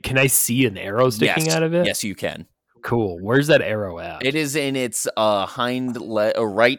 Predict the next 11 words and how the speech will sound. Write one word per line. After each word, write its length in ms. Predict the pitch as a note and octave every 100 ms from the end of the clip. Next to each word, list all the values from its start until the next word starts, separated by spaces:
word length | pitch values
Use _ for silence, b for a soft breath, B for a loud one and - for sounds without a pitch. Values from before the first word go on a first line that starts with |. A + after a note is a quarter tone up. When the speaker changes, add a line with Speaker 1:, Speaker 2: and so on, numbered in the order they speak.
| -
Speaker 2:
hind, 360 | - A#2+ G#2+ F#2+ F#2 - _
uh, 440 | G#2 F2+ F2 E2+ -
so 200 | - B2
<laughs> 40 |
it's 260 | C3 - -
in 180 | E3 A#2+
its 140 | A2+ B2+
right 280 | C3+ D#3
ass 340 | D3 C3 A#2 -
cheek, 320 | - G#2 -
essentially. 580 | G#2 - A#2+ - F#2